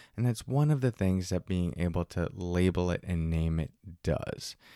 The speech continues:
It gives it more texture, gives it more edges, and allows you to relate to it. So you can learn more about this idea by Googling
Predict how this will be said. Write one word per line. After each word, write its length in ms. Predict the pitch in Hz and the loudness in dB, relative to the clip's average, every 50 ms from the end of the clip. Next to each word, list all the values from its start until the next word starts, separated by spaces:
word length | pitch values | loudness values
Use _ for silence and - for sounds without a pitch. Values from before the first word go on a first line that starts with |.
| - _ - | -20 _ -6
It 140 | 82 87 - | -6 -2 2
gives 260 | 95 113 127 127 131 | 2 2 2 2 0
it 80 | 139 | 0
more 220 | - 135 135 135 127 | 2 2 2 2 0
texture, 560 | - - - 85 82 - - - - 82 82 | -2 -4 -6 -6 -6 -6 -6 -2 0 0 0
gives 480 | 82 80 - - 90 101 110 113 117 123 | 0 -4 -4 -2 0 0 0 0 -2 -2
it 120 | 101 - | -2 -2
more 220 | 107 110 110 101 - - | 0 0 0 0 0 -2
edges, 540 | 87 82 80 82 85 80 82 82 82 - - - - - - _ | -2 -2 0 0 2 2 2 0 -2 -6 -14 -20 -20 -20 -14 _
and 120 | - 85 | -4 -2
allows 420 | 82 80 80 82 80 80 80 80 - | -2 0 0 0 0 2 0 0 0
you 80 | 82 | -2
to 200 | 78 - - 82 | -4 -2 -4 -4
relate 480 | 80 80 80 80 - - - - - _ | -2 -2 -2 -2 -4 -6 -8 -8 -10 _
to 180 | - - - - | -10 -8 -8 -8
it. 80 | - - _ _ _ _ - - - - - - _ | -8 -10 _ _ _ _ -20 -20 -20 -20 -20 -20 _
So 260 | - - 151 151 - - _ _ _ _ - | -4 2 2 2 2 0 _ _ _ _ 0
you 160 | 139 151 165 | 0 0 2
can 180 | - - 165 | 2 0 -2
learn 360 | 151 139 151 180 220 240 214 139 | 0 0 0 2 2 2 2 2
more 360 | 107 92 87 87 92 104 110 | 2 2 4 4 4 4 4
about 360 | 107 98 98 95 95 98 - | 4 4 2 2 2 2 0
this 200 | - 92 92 - | -2 -2 0 0
idea 720 | 90 78 85 78 - - - 82 80 85 95 113 127 139 135 - - - - - - _ | -2 -2 -2 -4 -6 -4 -2 0 2 2 2 2 0 0 -4 -8 -16 -20 -20 -20 -20 _
by 240 | - 82 87 87 85 | 0 2 4 4 2
Googling 680 | 82 - - 95 92 92 92 - 101 101 98 98 98 - | 0 0 0 0 0 2 0 0 0 2 2 0 0 -2